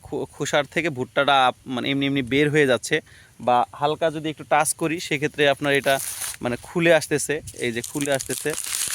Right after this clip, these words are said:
মানে এইভাবে খুলে আসতেছে। আবার দ্বিতীয় যে আপনাদের আগেও আমি বলেছিলাম যে যদি মনে হয় যে না এই যেমন এটা যদি আমি টান দেই, এই যে আস্তে করে বের হয়ে আসতেছে,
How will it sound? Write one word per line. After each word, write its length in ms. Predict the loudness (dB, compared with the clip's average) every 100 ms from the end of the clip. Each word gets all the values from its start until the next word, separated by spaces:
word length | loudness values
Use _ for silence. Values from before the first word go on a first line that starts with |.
| -4
মানে 140 | -2 0
এইভাবে 220 | 0 -4
খুলে 140 | 0 0
আসতেছে। 340 | 0 -4 -2
আবার 260 | 0 0 0
দ্বিতীয় 360 | -4 0 0
যে 100 | 0
আপনাদের 360 | -2 0 -2 0
আগেও 280 | 0 0 0
আমি 120 | 0
বলেছিলাম 420 | -2 -2 -4 -4
যে 80 | -4
যদি 200 | -4 -4
মনে 200 | -4 -2
হয় 140 | -2 -2
যে 120 | -2
না 80 | -2
এই 80 |
যেমন 320 | -2 -2 -4 -6 -14 -20 -14 -8
এটা 200 | -4 -2
যদি 180 | -2
আমি 100 | -2 0
টান 220 | 0 0
দেই, 140 | -2
এই 100 | -2
যে 100 | -2
আস্তে 280 | -4 -4 -4
করে 200 | -4 -4
বের 220 | -2 -2
হয়ে 160 | 0 0
আসতেছে, 400 | 0 -4 -6